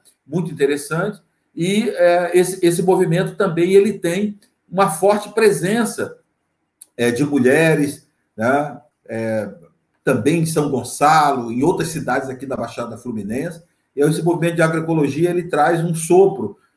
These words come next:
é, para o movimento ecológico, mostrando que, é, é fundamental, é, apoiar essas iniciativas de quintais ecológicos,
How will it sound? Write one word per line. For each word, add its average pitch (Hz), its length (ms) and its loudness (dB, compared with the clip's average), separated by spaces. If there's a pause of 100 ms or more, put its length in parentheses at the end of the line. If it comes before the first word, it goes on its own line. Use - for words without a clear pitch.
(160)
é, 120 380 -4
para 147 180 -2
o 151 60 0
movimento 139 360 0
ecológico, 160 600 -2 (240)
mostrando 185 720 0
que, 196 360 -8 (280)
é, 135 580 -2 (520)
é 139 60 -6
fundamental, 160 1080 2 (160)
é, 135 160 -4
apoiar 151 680 2
essas 170 300 -2
iniciativas 156 880 -2
de - 100 -20
quintais 156 520 -2
ecológicos, 156 840 -2